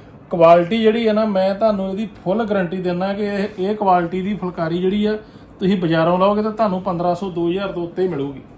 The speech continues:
ਤੇ ਕਲਰ ਜਿਹੜਾ ਜੇ ਉਹ ਤਾਂ ਬਹੁਤ ਜ਼ਿਆਦਾ ਖੂਬਸੂਰਤ ਹੈ ਇਹਦਾ। ਆ ਲਓ ਜੀ, ਅੱਗੇ ਆ ਗਿਆ ਜੇ ਬਲੈਕ ਦੇ ਵਿੱਚ।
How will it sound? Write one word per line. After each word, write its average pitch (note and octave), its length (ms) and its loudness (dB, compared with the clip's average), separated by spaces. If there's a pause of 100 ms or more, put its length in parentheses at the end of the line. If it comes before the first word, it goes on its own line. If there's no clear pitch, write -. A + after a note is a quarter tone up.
(1700)
ਤੇ D#3+ 140 -10 (200)
ਕਲਰ G3 220 -4
ਜਿਹੜਾ G#3 240 -2
ਜੇ G#3 140 0
ਉਹ G3 180 -2
ਤਾਂ G3+ 100 -2
ਬਹੁਤ D#3+ 500 -8
ਜ਼ਿਆਦਾ D3+ 240 -4
ਖੂਬਸੂਰਤ C#3 560 -12
ਹੈ B2+ 60 -10
ਇਹਦਾ। G#2+ 180 -12 (3500)
ਆ D#3 80 -6
ਲਓ D3 120 -10
ਜੀ, C3 260 -12
ਅੱਗੇ E3+ 260 -4
ਆ F3+ 140 0
ਗਿਆ F3+ 120 2
ਜੇ G#3 100 -2
ਬਲੈਕ D3 440 -4
ਦੇ E3 120 0
ਵਿੱਚ। E3+ 240 -2